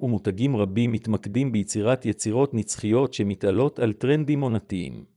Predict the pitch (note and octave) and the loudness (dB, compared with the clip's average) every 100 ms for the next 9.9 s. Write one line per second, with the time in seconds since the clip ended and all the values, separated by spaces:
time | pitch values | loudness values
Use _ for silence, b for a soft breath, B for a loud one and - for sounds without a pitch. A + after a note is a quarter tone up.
0 | _ _ _ _ _ _ _ _ _ G2+ | _ _ _ _ _ _ _ _ _ 0
1 | G#2 G2 D3 F#3 - - A2+ C3 G2+ G2 | 0 2 0 2 -2 -2 -2 0 2 2
2 | C3 - G#2 G2 G#2+ C3+ - G2+ B2+ A#2+ | 0 0 0 2 2 -2 -2 0 0 0
3 | A2 - G#2+ F#2+ E2 D2+ - - _ _ | -2 0 0 0 -4 -6 -12 -20 _ _
4 | _ - G#2+ D3+ A2+ G2+ - G2 G2+ C#3+ | _ -4 0 0 0 -4 -2 -2 0 0
5 | B2 G2+ G#2 G#2+ A2+ A#2 A2 - A2 - | 0 2 2 2 0 -2 -4 -2 -4 0
6 | D3+ C#3 - C#3+ B2+ B2 B2 A2 G2 G2+ | -2 -2 0 2 4 4 2 0 2 2
7 | G2+ C#3 C#3 - - C#3+ B2+ - A#2 C3+ | 2 0 0 -8 -2 -2 0 -4 0 2
8 | B2 G#2+ G#2 D3 B2 G#2 - C3+ C3+ B2+ | 2 0 0 -2 2 2 2 -4 -2 -2
9 | G#2 G#2 A2 B2 C#3 A2 - F#2 B1+ | 0 0 0 0 -2 -2 -4 -10 -10